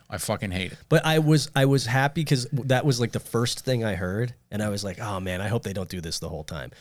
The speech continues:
Speaker 2: So it was refreshing that they used it pretty sparingly.
Speaker 1: Yeah.
Speaker 2: You know what I mean?
Speaker 1: Right.
Speaker 2: But I will say there were a couple, there were a couple vocal delivery styles in this that I thought worked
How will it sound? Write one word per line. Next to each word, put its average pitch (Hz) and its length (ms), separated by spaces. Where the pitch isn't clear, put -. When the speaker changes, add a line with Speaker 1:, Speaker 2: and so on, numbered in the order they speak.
Speaker 2:
So - 160
it 110 60
was 135 160
refreshing 120 600
that 101 120
they 101 60
used 101 340
it 90 80
pretty 131 240
sparingly. - 720
Speaker 1:
Yeah. 135 240
Speaker 2:
You 120 100
know 127 100
what 120 120
I 110 60
mean? 117 180
Speaker 1:
Right. 123 80
Speaker 2:
But 160 160
I 165 80
will 196 180
say 165 200
there 151 120
were 139 140
a 117 60
couple, 165 580
there 143 220
were 139 160
a 117 40
couple 165 460
vocal 135 460
delivery 123 420
styles 113 440
in 107 100
this 107 160
that 107 100
I 101 120
thought 104 280
worked 101 380